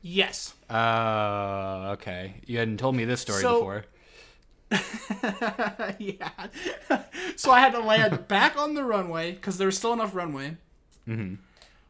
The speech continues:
Speaker 1: But there was not a lot la-, left.
Speaker 2: Mm-hmm.
Speaker 1: So I have to land back on the runway, and I'm like, I'm, I'm laying on the brakes 'cause, like, there is no way I'm stopping, right?
Speaker 2: Yeah.
Speaker 1: So I'm like,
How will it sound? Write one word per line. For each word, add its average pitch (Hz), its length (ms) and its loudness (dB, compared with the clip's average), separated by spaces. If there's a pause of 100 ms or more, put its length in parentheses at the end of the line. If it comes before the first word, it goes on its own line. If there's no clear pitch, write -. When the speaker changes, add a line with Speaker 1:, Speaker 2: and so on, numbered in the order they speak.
(140)
Speaker 1:
But 196 140 -2
there 226 100 2
was 190 140 4
not 196 240 6
a 202 40 2
lot 180 280 4
la-, 156 260 0 (100)
left. 139 580 -10 (600)
Speaker 2:
Mm-hmm. 104 240 -6 (1160)
Speaker 1:
So - 160 -2
I 190 60 4
have 208 160 4
to 196 60 -6
land 185 420 0
back 196 260 2
on 262 160 2
the 277 80 2
runway, 190 600 -2 (360)
and 180 140 4
I'm 175 260 6
like, 160 300 -2
I'm, 196 260 2 (100)
I'm 202 160 4
laying 208 420 4
on 175 180 0
the 156 80 -4
brakes 139 460 -6
'cause, 160 240 -10
like, 151 260 -6
there 185 160 0
is 151 160 -4
no 160 200 0
way 156 240 -4
I'm 147 160 -10
stopping, 131 680 -10
right? 170 360 -6 (140)
Speaker 2:
Yeah. 107 460 -2 (460)
Speaker 1:
So - 180 2
I'm 311 60 2
like, 349 180 8